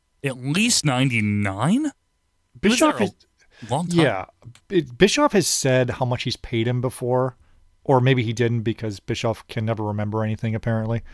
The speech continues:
Speaker 1: Yeah.
Speaker 2: on his podcast. <laughs>
Speaker 1: It's
Speaker 2: I
Speaker 1: nice.
Speaker 2: love Tony Schiavone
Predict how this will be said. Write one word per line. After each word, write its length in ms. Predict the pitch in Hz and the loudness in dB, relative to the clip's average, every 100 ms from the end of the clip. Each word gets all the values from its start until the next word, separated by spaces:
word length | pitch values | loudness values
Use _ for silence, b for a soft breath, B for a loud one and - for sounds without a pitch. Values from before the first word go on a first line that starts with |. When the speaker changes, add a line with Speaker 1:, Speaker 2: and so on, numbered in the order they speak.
| B 107 | B -8
Speaker 1:
Yeah. 160 | 95 - | -8 -8
Speaker 2:
on 80 | 113 | -8
his 80 | 107 | -4
podcast. 600 | - 117 117 120 117 - | -2 -2 0 0 -2 -6
<laughs> 20 | - | -6
Speaker 1:
It's 240 | - 131 | -2 2
Speaker 2:
I 40 | 196 | 4
Speaker 1:
nice. 60 | |
Speaker 2:
love 200 | 151 143 - B B - | 6 4 0 B B -8
Tony 220 | - 139 | -2 0
Schiavone 520 | 131 120 110 107 113 | 2 0 0 0 -2